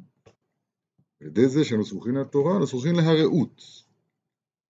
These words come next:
אזי כוח הרעות בא בבחינת הכאה, אור חוזר,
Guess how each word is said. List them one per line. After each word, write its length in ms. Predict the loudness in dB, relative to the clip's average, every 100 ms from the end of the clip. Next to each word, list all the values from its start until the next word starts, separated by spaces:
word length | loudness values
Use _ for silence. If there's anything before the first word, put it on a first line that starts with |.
| _ _ _ _ _ _ _ _ _ _ _ _ _ _ _ _ _ -18
אזי 280 | -4 0 0
כוח 200 | -2 -4
הרעות 600 | -4 -2 -2 -4 -8 _ _ _ -6
בא 160 | -4
בבחינת 480 | -4 -8 -10 -12 -14
הכאה, 720 | -20 -20 -18 -18 -20 -18 -16 -18 _ _ _ _ _ _ _ _ _ _ _ _ _ _ -8
אור 160 | -8
חוזר, 460 | -8 -16 -14 -12